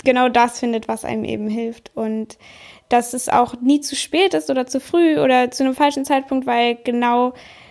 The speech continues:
ähm, weil es dann ja gegen die Realität sprechen würde, weil alles passiert genau in dem Moment, was eben passiert und es gibt kein, "Ja, es hätte mal so sein sollen" oder "Es hätte so sein sollen", sondern es war eben genau so. Es,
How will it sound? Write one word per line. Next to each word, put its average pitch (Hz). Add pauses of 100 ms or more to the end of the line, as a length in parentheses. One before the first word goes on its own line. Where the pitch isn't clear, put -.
(260)
ähm, 233 (800)
weil 262
es 269
dann 262
ja 262
gegen 254
die 247
Realität 262
sprechen 247
würde, 220
weil 226 (280)
alles 247
passiert 262
genau 247
in 247
dem 247
Moment, 247 (140)
was 247
eben 240
passiert 262
und -
es 233
gibt 262
kein, 247 (100)
"Ja, 220
es 220
hätte 233
mal 226
so 220
sein 220
sollen" 220
oder 226
"Es - (400)
hätte 233
so 277
sein 220
sollen", 220
sondern 233
es 233
war 269
eben 254
genau 226
so. 240
Es, -